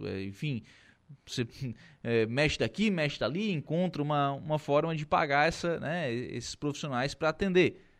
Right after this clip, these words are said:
Mas e o espaço físico? Onde que vai atender? Né? É um, é um desafio muito grande. Então, daqui a pouco vai ter que pensar em escola nova, em creche nova, enfim,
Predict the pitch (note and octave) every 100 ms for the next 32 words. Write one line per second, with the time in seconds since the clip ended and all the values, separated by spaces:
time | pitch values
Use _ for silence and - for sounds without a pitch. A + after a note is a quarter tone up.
0 | _ _ - G#2 C3+ E3+ E3+ E3 D#3 -
1 | C#3+ G#2 - - _ _ _ - - E3+
2 | A3+ G#3+ D3 - C3+ C3+ C3+ B2+ B2+ A#2
3 | - - _ _ - - - - G#2+ C3+
4 | - B2+ C3+ D3 - D3 E3+ F#3 G#3 F3+
5 | B2+ - _ - A2+ A#2 C#3+ - - C#3+
6 | D#3 - A3+ - F#3+ C#3+ A2+ - A#2 B2+
7 | D#3 C3+ D3+ G#2 G2+ G2 F2 - D3+ C3
8 | D3+ C#3+ A2 G#2+ A#2 - C#3+